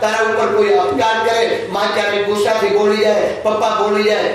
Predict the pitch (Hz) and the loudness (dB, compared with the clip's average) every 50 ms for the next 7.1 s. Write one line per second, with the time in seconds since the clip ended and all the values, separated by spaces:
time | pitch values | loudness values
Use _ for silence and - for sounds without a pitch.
0 | - - - 165 156 - 185 180 180 180 - 175 175 175 180 180 175 165 170 175 | -6 -4 -2 -2 0 0 0 0 -2 -2 -2 -2 -2 -2 -2 -2 -2 -2 -2 0
1 | 175 185 185 185 180 - - 202 202 196 180 175 - - 185 175 175 165 165 160 | 0 0 0 0 0 0 -2 0 0 0 -2 -2 -2 -2 -2 0 0 0 0 0
2 | 156 156 151 147 143 147 - 143 135 135 127 - - - - 143 160 196 208 208 | -2 -4 -4 -4 -6 -8 -8 -8 -10 -10 -12 -14 -16 -16 -12 -8 -6 -4 -4 -2
3 | - 165 165 170 170 175 170 - 185 170 175 180 175 - 214 196 208 214 214 196 | -2 0 0 0 0 0 0 0 -2 -2 -2 -4 -4 -4 -4 -2 -2 -2 -2 -2
4 | - 170 156 160 147 135 - - - - - 170 156 151 156 151 - 165 165 165 | -2 0 0 -2 -2 -4 -8 -10 -14 -12 -8 -6 -4 -2 -2 -4 -4 -4 -4 -4
5 | - - - - 170 151 147 147 - - - 147 143 143 139 135 147 - 139 135 | -4 -6 -6 -6 -6 -6 -4 -4 -4 -6 -6 -6 -6 -6 -6 -6 -6 -8 -8 -8
6 | - 156 151 151 180 185 190 - 165 - 139 139 139 139 - - - - - - | -8 -8 -8 -6 -6 -6 -8 -8 -8 -8 -8 -10 -10 -12 -16 -18 -18 -20 -20 -18
7 | - | -16